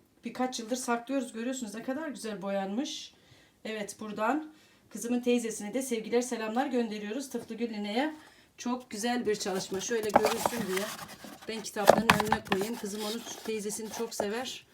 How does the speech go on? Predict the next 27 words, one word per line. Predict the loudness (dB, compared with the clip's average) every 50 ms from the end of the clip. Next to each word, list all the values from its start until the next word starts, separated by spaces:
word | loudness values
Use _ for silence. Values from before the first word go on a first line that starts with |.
| -20 -20 -20 -16 -12 -10 -10 -8 -4 0
Ve | 0 0 0 0 -4 -8 -12 -14 -16 -18 -20 _ _ _ -20 _ _
Amerika'da | -8 -6 -6 -4 -6 -6 -8 -6 -4 -2 -2 -2 -2
odasında | -4 -4 -6 -6 -6 -8 -8 -6 -4 -2 -2 -2 -2 -4 -8 -10
böyle | -8 -6 -6 -6 -6 -6 -8
bir | -8 -8 -8 -10 -10 -12 -14 -18 _ _ _ _ -20 _ _ -8
maskemiz | -4 -2 -2 -2 -4 -4 -6 -6 -4 -4 -4
var. | -2 0 2
Aslında | 2 0 0 0 -2 -2 -2
biz | -2 0 0
onu | 0 0 2
duvara | 4 6 6 8 8 8
asmıştık. | 8 6 4 0 -2 -2 -2 -2 -2 -2 -2 -4 -8 -16 -20 -20 -20 -20 -20 -20 -14 -8
Duvar | -4 0 4 4 4 4 2 -2 -10 -8 -2
boya | 0 4 4 6
yapıldığı | 6 6 4 4 2 -2 -4 -4 -4 -4
için | -2 -2 -2 -2 -2 -2 -4 -6 -8 -12 -12 -12 -10 -6
biz | -4 -2 -2
onu | -2 -2 -2
şu | -2 -2 -2
anda | -2 -2 -2 -2 0
duvardan | 2 2 2 2 2 0 -2 -2
indirdik | -2 -2 -2 -2 -2 0 0 0 0
ama | -2 -4 -4 -4 -4 -6 -10 -18 -20 -20 -20 -18 -12
yine | -6 0 0 2 4
tekrar | 6 4 4 4 4 2 2
asacağız | 2 2 0 -2 -2 0 2 2 2 2
arkadaşlar. | 2 -2 -2 -2 -4 -4 -4 -4 -2 -2 -2 -2 -2 -4 -10 -14